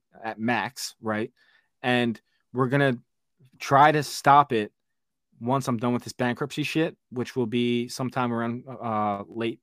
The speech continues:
January. Everything's gonna be over with. My court date's January tenth. So once that's over with, it should stop everything. But he diagnosed me with a panic disorder,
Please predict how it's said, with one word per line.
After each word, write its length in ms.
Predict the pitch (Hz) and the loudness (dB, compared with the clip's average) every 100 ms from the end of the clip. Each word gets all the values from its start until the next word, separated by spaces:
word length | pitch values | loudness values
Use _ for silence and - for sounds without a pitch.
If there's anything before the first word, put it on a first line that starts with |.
| - | -10
January. 640 | 113 110 120 131 135 120 | -6 -4 -2 0 0 -2
Everything's 420 | 104 110 117 104 | -4 -6 -8 -6
gonna 140 | 110 | -6
be 100 | 104 | -4
over 140 | 104 117 | -4 -2
with. 200 | 131 127 | -4 -2
My 120 | 110 | -6
court 240 | - 123 | -4 -6
date's 200 | 123 117 | -6 -8
January 380 | - 117 117 110 | -6 -4 -4 -4
tenth. 340 | 104 113 123 - _ _ _ | -6 -8 -10 -14 _ _ _
So 400 | - 139 127 110 - _ _ _ _ | -2 2 4 2 -2 _ _ _ _
once 260 | 110 123 156 | -2 0 4
that's 240 | 180 175 | 4 4
over 160 | 165 147 | 4 4
with, 380 | 147 143 135 _ _ _ _ _ _ _ | 4 4 2 _ _ _ _ _ _ _
it 100 | 135 | -10
should 120 | 131 117 | -8 2
stop 220 | 143 120 | 4 4
everything. 340 | 107 107 95 - | -2 -10 -14 6
But 280 | 175 123 - _ _ _ _ | 8 8 2 _ _ _ _
he 180 | - 147 | 0 2
diagnosed 640 | 151 151 139 123 151 160 | 6 6 6 4 2 0
me 340 | 117 107 104 - _ _ _ _ | -4 -4 -6 -12 _ _ _ _
with 160 | 120 113 | -8 -6
a 140 | 120 | -8
panic 640 | 104 - 143 147 131 - _ _ _ _ | -10 -2 0 0 -2 -12 _ _ _ _
disorder, 580 | - - 131 127 92 - | -10 -4 -2 -2 -4 -14